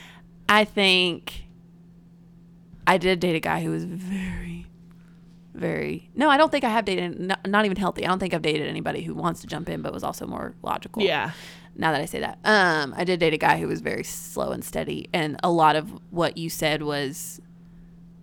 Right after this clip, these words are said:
Speaker 1: hitting home as far as there was a lot of ambiguity.
Speaker 2: Yeah.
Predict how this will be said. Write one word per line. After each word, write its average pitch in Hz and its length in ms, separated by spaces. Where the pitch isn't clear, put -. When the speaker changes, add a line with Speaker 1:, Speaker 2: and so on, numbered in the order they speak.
Speaker 1:
hitting 160 300
home 156 240
as 160 100
far 151 300
as 139 340
there 165 140
was 160 80
a 160 60
lot 160 260
of 147 80
ambiguity. 147 640
Speaker 2:
Yeah. 156 460